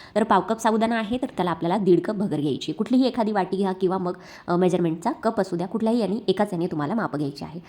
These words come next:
त्यानंतर इथे मी अर्धा चमचा मीठ घातलेला आहे आणि पाव चमचा आपण इथे घालत आहोत सिट्रिक ॲसिड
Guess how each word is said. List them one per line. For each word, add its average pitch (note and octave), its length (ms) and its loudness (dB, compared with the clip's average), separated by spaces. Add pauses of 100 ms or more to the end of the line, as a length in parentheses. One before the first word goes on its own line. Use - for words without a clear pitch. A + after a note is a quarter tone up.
(240)
त्यानंतर B3+ 460 2
इथे - 180 -2
मी G3+ 240 0
अर्धा F3+ 260 2
चमचा F#3+ 360 -2 (100)
मीठ F#3+ 200 0
घातलेला F3+ 320 -2
आहे D#3 220 -6 (320)
आणि A#3 80 0
पाव A3 220 4
चमचा A#3+ 300 0
आपण F3+ 200 -2
इथे F3 140 -6
घालत E3+ 280 -2
आहोत E3 260 -2
सिट्रिक A#3+ 380 0
ॲसिड E3 260 -2